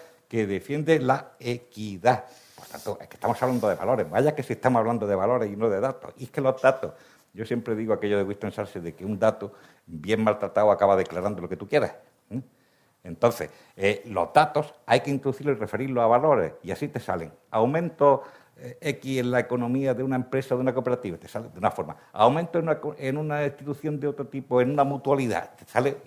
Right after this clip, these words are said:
y con esa combinada después, referida a valores, te sale de verdad lo que es eficiente. Y ahora resulta, vuelvo a repetir, es un dato de, de, de unos estudios recientes, dos mil quince, que dicen, eh, que, que han puesto en, en la picota, la famosa ley de Ockham, y dicen,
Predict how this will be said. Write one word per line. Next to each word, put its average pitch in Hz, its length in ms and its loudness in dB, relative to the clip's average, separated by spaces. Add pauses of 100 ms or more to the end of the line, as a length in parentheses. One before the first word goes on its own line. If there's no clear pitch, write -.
y 92 60 -20
con 101 220 -4
esa 156 160 -4
combinada 151 540 2
después, 156 380 0 (280)
referida 107 460 -2
a 147 40 0
valores, 143 360 2
te 95 100 -8
sale 135 280 0
de 139 80 2
verdad 139 240 0
lo 131 100 2
que - 60 -8
es - 80 -8
eficiente. 127 400 -10
Y 95 60 -2
ahora 143 160 2
resulta, 131 420 -6
vuelvo 110 300 2
a - 20 6
repetir, 131 280 -4 (360)
es 92 100 2
un 113 120 2
dato 110 260 4
de, 104 320 6
de, 90 120 -2 (120)
de - 80 -4
unos 117 160 2
estudios 120 340 -4
recientes, 98 400 -6
dos 87 80 -8
mil 113 200 -4
quince, 147 380 -4 (480)
que 123 140 0
dicen, 135 380 -4
eh, 107 180 -6
que, 107 120 -20
que - 120 2
han 123 180 4
puesto 127 460 4
en, 117 400 6
en 123 180 -6
la 120 120 2
picota, 110 640 -6
la 92 80 -2
famosa 117 400 -6
ley 123 140 4
de 135 100 8
Ockham, 135 260 6
y 104 40 -2
dicen, 95 260 -8